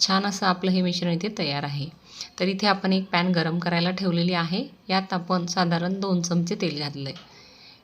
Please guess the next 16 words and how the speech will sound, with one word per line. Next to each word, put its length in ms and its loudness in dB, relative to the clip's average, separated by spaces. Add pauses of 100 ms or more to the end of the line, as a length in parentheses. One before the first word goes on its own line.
आता 180 2
यामध्ये 360 2
आपल्याला 280 0
घालायची 500 0
आहे 380 0 (340)
एक 200 -6
छोटा 300 0
चमचा 260 2
हरभऱ्याची 560 -2
डाळ. 320 0 (480)
हरभऱ्याची 440 0
डाळ 300 4
छान 200 0
तळून 260 2
घ्यायची 400 2
आहे. 340 -2